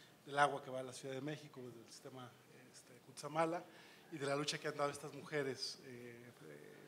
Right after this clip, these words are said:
de derecho humano al agua, que ahorita diré más cosas en concreto, pero bueno, eh, es, es algo, esta, esta ponencia, la mayoría sí se concentró precisamente en los, en la organización,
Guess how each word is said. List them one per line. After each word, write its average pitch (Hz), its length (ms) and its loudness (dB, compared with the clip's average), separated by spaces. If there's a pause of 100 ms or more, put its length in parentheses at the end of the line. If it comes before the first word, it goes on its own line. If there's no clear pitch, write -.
(600)
de 151 80 -4
derecho 135 260 0
humano 143 160 2
al 143 60 4
agua, 135 160 6
que - 80 2
ahorita 160 440 12
diré 156 480 6
más 143 220 -2
cosas 143 320 -8
en 113 60 -8
concreto, 120 420 -6
pero 127 140 -4
bueno, 139 320 4
eh, 160 360 -6
es, - 180 -8 (100)
es - 180 -10
algo, 151 480 -4
esta, 180 540 10
esta 175 180 -4
ponencia, 196 420 4
la 165 140 2
mayoría 151 480 4 (400)
sí 170 220 4
se 165 160 -4
concentró 156 580 6
precisamente 147 580 0
en 143 60 -8
los, - 240 -10 (100)
en 135 80 -12
la 139 80 -4
organización, 147 800 6